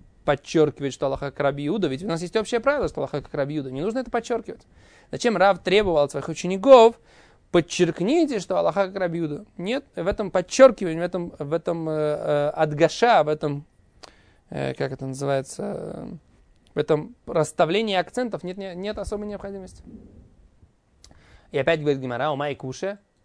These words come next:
Дильма Рав лис лихая коли. О, говорит Гемара, возможно, Рав не считает, что существуют эти правила.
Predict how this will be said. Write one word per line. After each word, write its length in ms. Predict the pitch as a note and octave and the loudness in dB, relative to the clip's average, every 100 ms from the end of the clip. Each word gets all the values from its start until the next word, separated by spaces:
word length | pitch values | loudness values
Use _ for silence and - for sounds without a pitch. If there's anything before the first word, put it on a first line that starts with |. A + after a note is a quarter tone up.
| _ _ _ _ - | _ _ _ _ -10
Дильма 320 | D3 A3 G#3 | -6 -2 0
Рав 400 | G3+ D4 C#4+ G#3+ | 2 4 4 4
лис 200 | F#3 D#3 | 2 -2
лихая 340 | D3+ C3+ B2+ | -4 -2 -2
коли. 320 | A#2+ B2+ A2+ A#2 | -2 -8 -10 -6
О, 640 | A#2+ C#3+ E3+ E3+ D#3+ D3 | 0 4 6 8 8 6
говорит 220 | C#3+ B2+ | 4 -4
Гемара, 380 | B2 B2+ A#2+ A2 | -4 -10 -8 -6
возможно, 520 | A2+ A2+ C#3 D#3+ F#3 | -6 -6 -6 -4 -4
Рав 440 | F3+ G3 C4+ E4 C4 | 0 2 6 8 8
не 160 | B3 | 4
считает, 1040 | A3+ - A3 - _ A3 A3 G#3+ F3+ D3 - | -2 -2 -4 -6 _ 8 10 10 8 4 0
что 180 | - D3+ | -12 -12
существуют 360 | C#3 - D#3 C3+ | -12 -8 -6 -6
эти 160 | B2+ | -8
правила. 380 | C#3 C#3+ - - | -10 -10 -10 -16